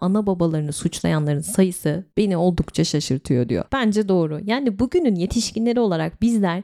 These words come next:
şimdinin ve geleceğin sorumluluğunu üstlenmeyi ve yolumuza devam etmeyi kendimize borçluyuz.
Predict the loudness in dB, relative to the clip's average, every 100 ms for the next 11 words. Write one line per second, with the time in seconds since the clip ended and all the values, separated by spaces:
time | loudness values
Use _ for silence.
0 | -6 -6 -2 0 2 2 0 -4 -2 -2
1 | 0 -2 0 0 0 0 0 -2 -2 0
2 | 0 0 0 2 0 -2 0 0 0 -2
3 | -2 0 2 2 2 0 0 2 0 0
4 | 0 -2 -2 -2 -2 0 0 2 2 2
5 | 0 0 2 0 0 0 0 0